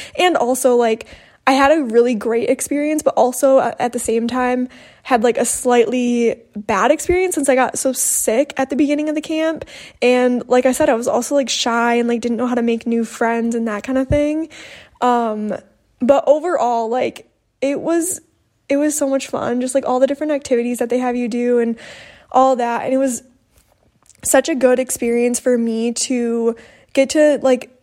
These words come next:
hang out with other diabetics and feel normal and just, like, everyone is checking their blood sugar at the same time. Everyone's, like, taking insulin. We're all, like, counting carbs and trying to figure it out. Like, that was, like, such a cool experience to, like,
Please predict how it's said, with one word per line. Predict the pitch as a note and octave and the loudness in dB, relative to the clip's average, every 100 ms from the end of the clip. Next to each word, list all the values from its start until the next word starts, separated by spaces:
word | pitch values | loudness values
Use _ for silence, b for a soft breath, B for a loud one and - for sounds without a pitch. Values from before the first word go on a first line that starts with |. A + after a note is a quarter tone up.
| - | -12
hang | A#3 B3 B3 A#3+ | 0 4 4 2
out | A3+ | 0
with | B3+ | 0
other | G#3+ A#3+ | 2 2
diabetics | A3+ A3 G#3+ G#3+ A3+ | 2 0 0 0 0
and | A3+ | -4
feel | - A#3 | -2 -2
normal | A#3 G#3+ G3 A3+ C#4+ D#4+ E4+ | -2 -4 -4 0 2 2 2
and | B3+ | 0
just, | B3 A#3+ | 0 -2
like, | A3+ - _ _ _ _ _ | -2 -6 _ _ _ _ _
everyone | A#3+ A#3+ C#4 C#4+ C#4+ C#4 | 0 2 2 2 4 4
is | A#3+ B3+ | 2 -2
checking | A#3+ A#3+ A#3+ | -2 -2 -4
their | A3 | 0
blood | C4 C4 | 0 0
sugar | C4+ | 2
at | C4 C4 | 2 2
the | |
same | C4 B3+ | -2 -2
time. | B3+ B3+ B3 | 0 0 0
Everyone's, | B3 B3 A#3+ A#3+ | 0 0 0 0
like, | A3+ A3+ B B B - | -2 -4 B B B -4
taking | C#4 C4 B3 | 0 2 4
insulin. | C4+ C4 C#4+ C4+ | 2 4 4 4
We're | B3+ - | 2 0
all, | A#3+ B3+ C4 | 2 4 4
like, | B3+ | 2
counting | - B3+ B3+ B3+ | -2 -2 0 0
carbs | B3+ B3 | -2 0
and | B3+ | -2
trying | B3 A#3+ | -2 -4
to | A#3+ | 0
figure | A#3+ A3+ | 0 2
it | D#3 | 2
out. | G3 F#3 | 0 2
Like, | A3 - | 0 2
that | B3+ D#4 | 2 2
was, | E4+ | 0
like, | F#4 D#4 | 0 -2
such | - A#3+ | -4 -4
a | A#3+ | -4
cool | A#3+ A3 | -4 -4
experience | A3 G#3+ G#3+ A#3+ A#3+ A#3 | -4 -4 -2 -2 -4 -4
to, | C4 | -4
like, | A3+ - | -4 -6